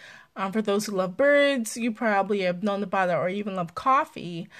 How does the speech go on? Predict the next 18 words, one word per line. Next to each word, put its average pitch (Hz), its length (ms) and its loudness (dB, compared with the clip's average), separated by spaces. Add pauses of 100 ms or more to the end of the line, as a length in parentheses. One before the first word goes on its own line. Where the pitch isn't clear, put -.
(240)
um, 175 320 -4
probably 196 600 0
have 170 680 0
maybe 214 520 0
heard 214 260 0
about 214 240 0
it 208 80 0
maybe 226 180 2
once 214 320 0
or 220 60 -2
twice, 190 640 -4 (340)
but 220 80 4
it's 247 140 6
been 277 160 0
a 247 80 4
long-standing 214 680 0
cert. 180 560 -4 (500)
Um, 185 540 -2